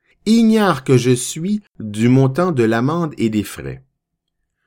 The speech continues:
Connaître tout de suite la quotité de cette ponction involontaire me permettrait d'évaluer lucidement le risque d'aller clamer haut et fort ma douteuse innocence. Seule façon de connaître ce prix sans plaider coupable ?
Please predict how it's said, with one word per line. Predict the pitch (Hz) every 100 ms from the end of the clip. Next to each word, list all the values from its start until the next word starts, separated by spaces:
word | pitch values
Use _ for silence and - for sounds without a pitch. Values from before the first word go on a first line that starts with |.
| _
Connaître | - 202 226 214 175
tout | 254 226
de | 202
suite | - 208 -
la | 120
quotité | - - 208 - 160 202 180
de | 117
cette | - 107 -
ponction | 185 165 - 208 -
involontaire | 107 185 190 123 170 175 180 175 _ -
me | 123
permettrait | 127 214 190 165 143 143
d'évaluer | 131 160 156 135 120 110
lucidement | 135 185 - 131 120 135 170 185 _ _ -
le | 117
risque | 123 214 - 127
d'aller | 110 110 104
clamer | - 175 160 139 127 -
haut | 220 175
et | 117
fort | - 156 170 170 120
ma | 117 110
douteuse | 135 165 180 190 151
innocence. | 120 113 98 85 69 65 - - - _ _ _ _ _ _ _ _
Seule | - 214 202
façon | 185 175 185
de | 139
connaître | 131 139 143 135 104
ce | - 120
prix | - 120 143
sans | 131 127
plaider | 131 131 135
coupable ? | 175 175 214 240 226